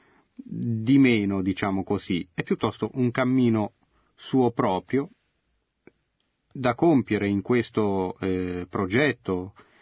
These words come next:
che è quello della famiglia, che ha il suo disegno voluto da Dio, che è un riflesso terreno della, dell'amore che si vive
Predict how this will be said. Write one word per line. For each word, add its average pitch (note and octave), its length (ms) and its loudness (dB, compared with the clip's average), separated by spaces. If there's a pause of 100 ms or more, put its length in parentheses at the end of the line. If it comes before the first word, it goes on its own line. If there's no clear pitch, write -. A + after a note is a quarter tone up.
(280)
che G2 140 -2
è F#2 60 -4
quello G2+ 440 0
della G#2 260 0
famiglia, C3 640 0 (540)
che - 320 -2 (320)
ha A#2 160 2
il A#2 200 -2
suo A2+ 220 0
disegno A2+ 440 0
voluto F#2+ 360 0
da F#2 140 -2
Dio, A2+ 380 2 (540)
che C3 140 0
è B2+ 40 2
un B2+ 140 4
riflesso B2+ 800 0
terreno A#2 600 2
della, G2 300 -2
dell'amore G#2+ 800 4
che G#2+ 140 -2
si - 240 -2
vive G#2 440 2